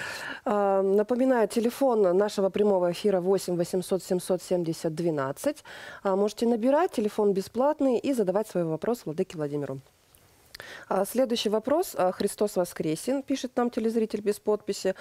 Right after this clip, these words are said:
А, подскажите, пожалуйста, какие читать молитвы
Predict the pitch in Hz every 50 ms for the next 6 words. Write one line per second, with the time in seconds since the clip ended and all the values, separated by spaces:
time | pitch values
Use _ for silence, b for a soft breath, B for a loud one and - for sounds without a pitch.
0 | B B B B B B B B 175 180 - 202 - - - 226 285 - - -
1 | 208 202 202 185 180 - - - 185 185 - - 247 247 226 180 - - 214 -
2 | - 196 185 - 185 175 175 190 247 330 - - 208 165 -